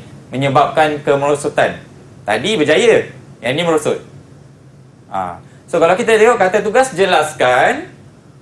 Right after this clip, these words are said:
memberi fakta atau isi dengan sebab. Ah, kemudian diikuti dengan kehendak soalan, tiga faktor intrinsik. Saya ingatkan semula, perlu membaca kehendak soalan dan diikuti dengan soalan sehingga habis.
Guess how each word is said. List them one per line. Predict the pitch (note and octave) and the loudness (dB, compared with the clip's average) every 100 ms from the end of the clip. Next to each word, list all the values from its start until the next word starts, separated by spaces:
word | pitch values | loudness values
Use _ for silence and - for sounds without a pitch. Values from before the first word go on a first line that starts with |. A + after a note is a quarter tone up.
| _ - - - | _ -20 -20 -8
memberi | D3 F3 B3 | -4 0 0
fakta | G#3 F#3 G3 F3+ | 0 0 0 2
atau | F3 | 0
isi | F#3 A3 G3 | 0 -4 -4
dengan | C3+ F#3 G3 | -2 -2 -2
sebab. | F3+ C#3 A2 - - - - - - - - _ _ - | -2 -2 -2 -4 -12 -20 -20 -20 -20 -20 -20 _ _ -20
Ah, | G#2 F#2+ F#2+ | -12 -10 -10
kemudian | A2+ C#3+ E3+ | -10 -4 -2
diikuti | D3 C#3 - C#3+ D3 | -2 -6 -8 -10 -6
dengan | D3 C3+ | -4 -4
kehendak | B2+ C3 B2+ A#2+ | 0 0 0 -2
soalan, | A#2 A2 C#3 F3 | -2 -2 0 -2
tiga | C#3+ C3+ D3+ | -4 -2 0
faktor | C#3+ B2 - B2+ | 0 -2 -4 -6
intrinsik. | A#2+ A2+ A#2 A2+ D#3+ E3+ G3 - - | -6 -8 -8 -6 -2 0 0 -2 -8
Saya | A#2+ A#2 | -8 -6
ingatkan | A#2+ A2+ C3+ | -4 -4 -4
semula, | C3+ B2 C3 G3+ C4 - - - - - | -4 -4 0 2 0 -4 -20 -20 -20 -4
perlu | F3 F#3 A#3 C4 B3 | 0 0 2 2 2
membaca | G#3 F#3+ F#3 F#3 G3+ | 2 2 0 0 0
kehendak | G3 F#3+ F3+ E3+ D#3+ | 0 -2 -2 -2 -2
soalan | F3+ F3 F3 F#3 F#3 - - - - - - - - | -4 -2 -4 -6 -12 -18 -20 -20 -20 -20 -20 -20 -8
dan | D#3 E3+ E3 | 0 2 2
diikuti | D3+ C#3+ D3+ D3+ | -2 -6 -6 -6
dengan | D3 C#3+ | -6 -6
soalan | C#3+ C#3 C3+ | -4 -4 -4
sehingga | C3+ D3+ D3 D3+ C#3 | -2 0 0 2 0
habis. | A#2+ G#2 - | 0 -6 -8